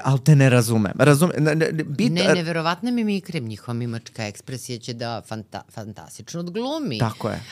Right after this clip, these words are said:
Speaker 2: A u stvari je praznina
Speaker 1: Praznina,
Speaker 2: iza te maske.
Speaker 1: jeste, jeste, jeste.
Speaker 2: Da.
Speaker 1: I onda faktički,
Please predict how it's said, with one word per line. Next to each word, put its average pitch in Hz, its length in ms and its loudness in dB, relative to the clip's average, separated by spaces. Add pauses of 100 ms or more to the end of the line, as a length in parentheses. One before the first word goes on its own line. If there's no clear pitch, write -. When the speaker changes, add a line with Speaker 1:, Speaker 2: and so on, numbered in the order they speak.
Speaker 2:
A 131 140 -4
u 135 80 -4
stvari 113 340 -8
je 117 60 -8
praznina 170 540 -10
Speaker 1:
Praznina, 123 420 -2
Speaker 2:
iza 117 80 -6
te 110 60 -4
maske. 92 420 -6
Speaker 1:
jeste, 95 120 -14
jeste, 127 380 0
jeste. 92 180 -8
Speaker 2:
Da. 120 120 -2
Speaker 1:
I 175 120 2
onda 196 320 0
faktički, 175 680 -2